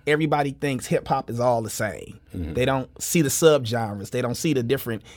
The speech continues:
Speaker 1: categories that spin off of the subgenres. And I was like, "Well,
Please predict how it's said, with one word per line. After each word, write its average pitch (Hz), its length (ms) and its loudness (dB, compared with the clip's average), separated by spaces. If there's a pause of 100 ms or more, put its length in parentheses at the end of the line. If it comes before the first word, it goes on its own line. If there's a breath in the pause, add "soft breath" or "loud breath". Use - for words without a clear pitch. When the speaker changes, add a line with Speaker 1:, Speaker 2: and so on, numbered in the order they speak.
Speaker 1:
categories 139 640 2
that 113 100 -4
spin 143 320 0
off 165 220 4
of 120 80 -8
the 113 40 -6
subgenres. 107 880 -4 (360 loud breath)
And 180 80 4
I - 20 8
was 196 60 2
like, 170 120 2
"Well, 175 360 6